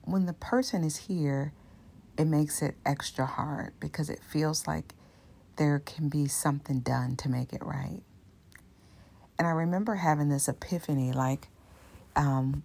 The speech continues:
one of my favorite songs of Harry Styles, uh, "You Know It's Not the Same as It Was." And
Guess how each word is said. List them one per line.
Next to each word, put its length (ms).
one 160
of 100
my 220
favorite 580
songs 440
of 140
Harry 380
Styles, 800
uh, 380
"You 120
Know 220
It's 160
Not 220
the 80
Same 400
as 180
It 140
Was." 560
And 500